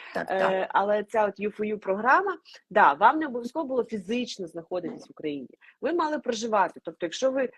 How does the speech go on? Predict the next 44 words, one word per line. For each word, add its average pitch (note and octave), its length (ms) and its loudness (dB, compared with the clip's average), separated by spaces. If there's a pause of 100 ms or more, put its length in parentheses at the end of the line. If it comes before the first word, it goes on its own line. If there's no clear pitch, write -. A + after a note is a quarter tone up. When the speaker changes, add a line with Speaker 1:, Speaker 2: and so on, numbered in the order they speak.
(140)
Speaker 2:
три B3+ 240 2
місяці A#3+ 500 -4
навіть F#3 340 0
перед F#3+ 220 0
Speaker 1:
Мгм. A#3 100 -2
Speaker 2:
тим G#3 220 2
були, F#3 380 2
не E3+ 120 -6
знаю, D#3+ 360 -6
по F#3+ 120 2
роботі F#3+ 460 0
десь D3 460 -8 (520)
в F#3+ 40 -4
іншій G#3+ 280 -2
країні, B3 400 0
в F3+ 100 -8
будь-якій E3+ 340 -6
країні, D#3 440 -6
але E3 200 2
ваше G3 260 0
постійне F#3+ 560 -4
місце E3+ 280 -8
проживання D#3+ 540 -8
було D#3 280 2 (320)
в - 40 0
Штатах, D#4+ 400 -2
ви G3 120 6
все G3+ 240 2
рівно, B3 460 2 (220)
е, F3 180 8
в D#3 120 -8
Україні, B3 460 0
ви G3 80 -6
все F#3+ 180 -8
рівно C4+ 240 -4
можете G3+ 280 -8
под-, D#3+ 280 -12
подавати F3 400 -8
і G#3 40 -10
претендувати E3 520 -10
на D#3+ 100 -6
цю D#3+ 140 -20
програму D#3 400 -12
юфою. - 340 -18